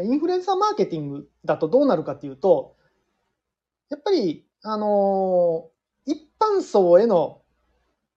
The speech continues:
リーチになるんですね。一般層っていうか、あまり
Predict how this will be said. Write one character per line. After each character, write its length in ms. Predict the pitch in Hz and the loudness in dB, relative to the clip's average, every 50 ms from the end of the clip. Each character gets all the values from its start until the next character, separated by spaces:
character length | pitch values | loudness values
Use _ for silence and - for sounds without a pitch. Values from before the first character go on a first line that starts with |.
| _ _ _ _ _ _ _ _ _ - | _ _ _ _ _ _ _ _ _ -10
リ 200 | 165 190 190 190 | -6 -4 -4 -4
ー 40 | 185 | -4
チ 120 | 190 180 | -4 -6
に 60 | 175 | -6
な 80 | 147 131 | -6 -8
る 80 | 127 120 | -10 -14
ん 20 | |
で 40 | - | -14
す 80 | _ 233 | _ -8
ね。 160 | 285 277 - _ _ _ _ | -8 -8 -10 _ _ _ _
一 100 | - 294 | -6 -6
般 440 | 302 - _ _ _ 440 440 427 392 | -6 -8 _ _ _ -4 -2 -2 -4
層 300 | - - 233 202 185 175 | 0 2 2 2 2 0
っ 100 | 165 - | -2 -2
て 80 | - 185 | -4 -4
い 60 | 180 | -4
う 60 | 175 | -2
か、 280 | - 190 175 160 - - _ _ _ _ _ _ _ _ _ | 0 -2 -2 -2 -4 -14 _ _ _ _ _ _ _ _ _
あ 100 | 262 311 | -4 -4
ま 140 | 349 359 | -2 -2
り 380 | 359 349 339 320 262 294 - | 0 0 0 -2 -4 -6 -12